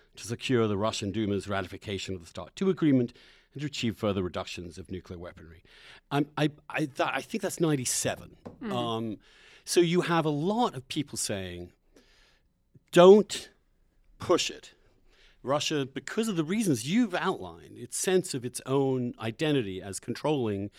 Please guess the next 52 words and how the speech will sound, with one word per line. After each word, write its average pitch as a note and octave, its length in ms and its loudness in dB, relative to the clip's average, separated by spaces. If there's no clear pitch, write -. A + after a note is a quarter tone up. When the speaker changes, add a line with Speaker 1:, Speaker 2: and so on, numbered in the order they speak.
Speaker 1:
to A#2+ 80 -6
some B2 180 0
extent, G2+ 300 -4
this - 180 -10
empire, C3 500 -2
this F#2+ 160 -16
broader A#2+ 480 -6
empire. - 580 -18
And B2+ 160 -2
people G3+ 280 -2
were D3+ 100 2
saying, B2 600 0
"If - 220 -4
we D#4+ 100 0
put C4+ 400 0
nato D#3 720 4
all E3+ 240 6
the E3 120 6
way C3+ 180 4
up G#2 220 -2
to A#2 80 -8
Poland, G#2+ 340 0
if - 80 -12
we - 60 -4
put - 240 -2
it, - 180 -4
if - 60 -16
we, C3 200 -4
well, A2+ 140 0
there G2 100 -4
were F2 120 -8
several D3 400 0
stages F#2 420 -4
in F#2 60 -4
which - 180 -10
it F#2+ 80 -14
was - 180 -10
done, F#2 400 -2
but - 120 -10
if - 140 -14
we, C3+ 140 -2
if - 160 -10
we, C3 120 -8
they F#3+ 220 8
are A3 140 4
going D#3+ 300 6
to D3 100 -6
feel F3+ 500 4
that C#3 200 -4
this D3+ 220 0
is A#2 160 -8
encircling C3 760 -4